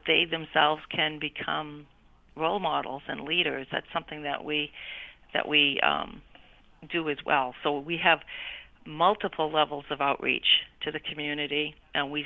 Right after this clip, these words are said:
started this just this past year, the Parent Advisory Council, because we've really noticed that one of the challenges we faced, and we had to discontinue this, the, it's an evidence-based program, Guiding Good Choices.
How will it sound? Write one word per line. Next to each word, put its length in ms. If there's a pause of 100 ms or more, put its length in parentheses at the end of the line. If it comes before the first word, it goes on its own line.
started 320
this 140 (200)
just 200
this 100 (140)
past 360
year, 300 (420)
the 60
Parent 320
Advisory 580
Council, 380
because 380
we've 180 (560)
really 240
noticed 420
that 140
one 140
of 80
the 80
challenges 580 (100)
we 120 (100)
faced, 380 (1000)
and 80
we 80
had 180
to 80
discontinue 800
this, 300
the, 300 (480)
it's 180
an 120
evidence-based 720
program, 380
Guiding 360
Good 160
Choices. 480